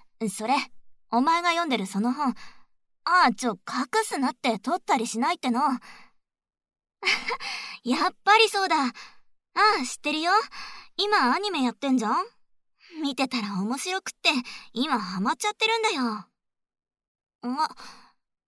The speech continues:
私みたいなのがって、なんだよ。ギャルがアニメ見ちゃ悪いか？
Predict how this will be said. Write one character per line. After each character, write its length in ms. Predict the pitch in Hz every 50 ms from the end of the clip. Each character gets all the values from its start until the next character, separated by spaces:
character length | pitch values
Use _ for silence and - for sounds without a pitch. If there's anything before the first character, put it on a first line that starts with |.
| _ _ -
私 400 | 302 330 339 - 381 392 - 381
み 140 | 381 392 -
た 160 | 381 370 349
い 40 | 320
な 120 | 294 269 254
の 140 | 240 226
が 120 | 220 254 277
っ 80 | 262 _ _ _ _ _ _ _ _ _ _ _ _
て、 340 | - 240 208 202 190 185 - _ _ _ _ _ _ _ _ _ _ _ _ - 202
な 360 | 196 196 202 214 240 262 285
ん 100 | 277 247
だ 140 | 202 185 180
よ。 280 | 185 202 214 202 180 - - - - - - - _ -
ギ 100 | - 339
ャ 100 | 359 370
ル 140 | 392 381 320
が 240 | 320 302 262 277
ア 40 | 330
ニ 140 | 349 359 330
メ 120 | 302 269
見 120 | 254 285 254
ち 100 | - 269
ゃ 60 | 233
悪 320 | 202 220 220 247 302 381
い 60 | 403 -
か？ 480 | - 269 262 262 294 339 415 415 -